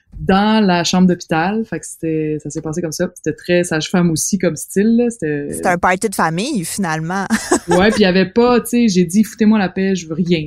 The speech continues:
Speaker 1: là. Je veux rien, rien, rien. » Fait qu'il y a eu vraiment le minimum, tu sais, j'ai accouché, euh, sans qu'on me dérange, là, tu sais.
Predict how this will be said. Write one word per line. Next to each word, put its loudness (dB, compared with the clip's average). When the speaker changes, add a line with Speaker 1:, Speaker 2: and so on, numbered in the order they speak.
Speaker 1:
là. -10
Je -10
veux -2
rien, -2
rien, -4
rien. » -6
Fait -6
qu'il -4
y 0
a -2
eu -4
vraiment -2
le -2
minimum, -4
tu -16
sais, -4
j'ai -6
accouché, -4
euh, -6
sans -6
qu'on -4
me 0
dérange, -4
là, -14
tu -16
sais. -20